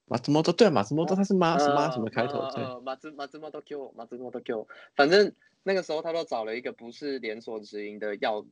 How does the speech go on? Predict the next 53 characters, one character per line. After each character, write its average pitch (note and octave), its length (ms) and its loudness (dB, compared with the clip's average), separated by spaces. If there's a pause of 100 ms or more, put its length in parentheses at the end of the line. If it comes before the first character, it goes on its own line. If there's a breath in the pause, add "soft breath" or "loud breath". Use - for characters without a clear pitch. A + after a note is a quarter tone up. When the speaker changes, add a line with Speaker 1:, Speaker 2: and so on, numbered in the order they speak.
Speaker 2:
就 B2+ 120 -10
是 B2+ 80 -12
卖 B2 180 -6
药 A2+ 180 -4
的 G2 120 -10
店， - 200 -8 (120)
然 A2+ 120 -8
后 C#3 220 -2
进 D3 220 -6
去 D3 120 -4
之 C3 140 -2
后 C3 140 0
就 C#3 120 0
指 A2 240 -8
明 G2+ 220 -12
要 A2+ 300 0 (480)
大 A#2 200 0
正 G#2+ 220 -10
的 E2+ 360 -14 (400)
胃 A#2+ 260 -2
药 G#2+ 200 0
还 G2+ 140 -14
是 G#2+ 80 -16
什 G#2+ 160 -18
么 F#2 120 -20
药 G2+ 200 -8
吧， G#2+ 320 -12
反 A2+ 140 -6
正 C#3+ 260 -2 (840)
就 F3 140 -4
是 E3+ 340 -4 (300)
他 - 140 0
就 F3 140 -4
不 - 140 -8
会 B2+ 140 -2
日 B2 180 -6
文 G2+ 280 -12
啊， F#2+ 120 -12
所 D#3 140 -4
以 D3 60 -2
就 C#3+ 80 -8
是 D3 100 -6
一 G#2+ 180 -6
问 A#2+ 200 0
三 A2 240 -4
不 A2 140 -8
知， G2+ 200 -10
整 G#2+ 140 -4
个 G#2+ 80 -4
鸡 B2 180 -4
同 A#2 220 -8
鸭 G2 180 -4
讲。 - 220 -10